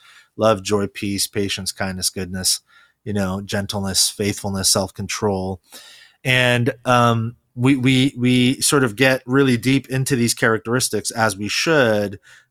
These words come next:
but we often forget it's fruit of the Spirit, and you can't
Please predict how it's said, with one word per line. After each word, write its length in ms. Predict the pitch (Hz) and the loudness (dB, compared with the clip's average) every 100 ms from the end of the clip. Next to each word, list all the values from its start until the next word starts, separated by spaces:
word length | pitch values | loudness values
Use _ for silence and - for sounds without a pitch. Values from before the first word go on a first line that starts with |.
| _ | _
but 260 | 117 113 | 0 0
we 320 | 113 120 120 123 | 0 2 2 4
often 360 | 120 135 123 | 2 2 -4
forget 640 | 117 113 98 131 120 110 - - _ | -6 -6 0 2 2 0 -6 -20 _
it's 220 | - 117 - | -4 -2 -4
fruit 400 | - 160 151 - _ - | -2 2 2 0 _ -10
of 180 | 107 | -8
the 100 | 95 | -4
Spirit, 500 | 101 - 113 98 92 - - | -2 -2 -2 -4 -6 -14 -12
and 260 | 107 107 | -8 -6
you 100 | 107 | -8
can't 460 | - 151 139 135 | -6 -2 0 0